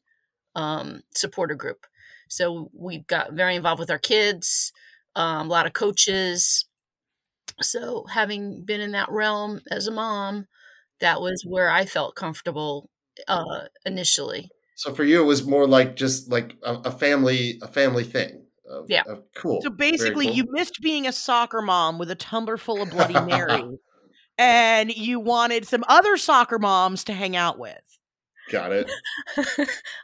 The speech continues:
Speaker 1: I was a soccer mom. My son
Speaker 2: <laughs>
Speaker 1: played since he was two, but I also played in high school and college and before they had intercollegiate women's soccer.
Speaker 2: Hmm.
Speaker 1: So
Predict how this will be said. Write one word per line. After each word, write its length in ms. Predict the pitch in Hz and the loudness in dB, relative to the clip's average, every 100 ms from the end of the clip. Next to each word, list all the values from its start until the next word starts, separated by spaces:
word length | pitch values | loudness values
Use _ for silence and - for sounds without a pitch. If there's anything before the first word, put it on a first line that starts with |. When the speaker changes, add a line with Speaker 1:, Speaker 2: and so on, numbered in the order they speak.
| - | 2
Speaker 1:
I 140 | 254 | 4
was 260 | 311 285 285 | 6 6 6
a 80 | 285 | 6
soccer 460 | - 233 240 247 233 | 8 8 8 4 -2
mom. 500 | 202 196 202 254 - _ - - - | 0 0 0 -2 -2 _ -16 -16 -4
My 120 | 220 | 0
son 400 | - 240 262 269 | 2 4 4 2
Speaker 2:
<laughs> 40 | |
Speaker 1:
played 300 | - 240 233 | 4 2 6
since 280 | - 240 - | 4 4 0
he 100 | 226 | 0
was 300 | 220 220 - - | 2 2 2 2
two, 260 | - 247 208 262 _ - - - - - _ _ | 0 0 -2 -6 _ -20 -20 -18 -18 -20 _ _
but 120 | 233 | 6
I 200 | 233 302 | 10 12
also 380 | 311 285 - 247 | 12 10 8 6
played 520 | 202 233 214 196 196 - | 6 2 2 0 -4 -4
in 180 | 185 196 | -4 -4
high 240 | 202 190 | 0 0
school 720 | 208 - - 190 185 180 - _ | 2 0 0 -2 -2 -2 -6 _
and 300 | 165 165 170 - | -4 -2 -6 -10
college 840 | - 180 156 156 151 147 147 - - 160 | -8 -4 -2 -2 -4 -4 -4 -4 -6 -8
and 420 | 139 147 147 - | -6 -6 -8 -6
before 420 | 202 - 226 233 | -6 0 6 6
they 180 | 220 208 | 6 4
had 440 | 202 202 180 165 - 190 | 4 8 8 6 -2 -4
intercollegiate 840 | 190 175 - 165 165 156 165 107 | -2 -2 -2 -6 -4 -2 -4 -4
women's 360 | 160 160 143 | -4 -2 2
soccer. 460 | - 117 - - 123 _ _ _ - - _ - | 2 0 -8 -12 -14 _ _ _ -20 -20 _ -4
Speaker 2:
Hmm. 60 | |
Speaker 1:
So 540 | 113 - 165 - 80 | 0 0 0 -4 -6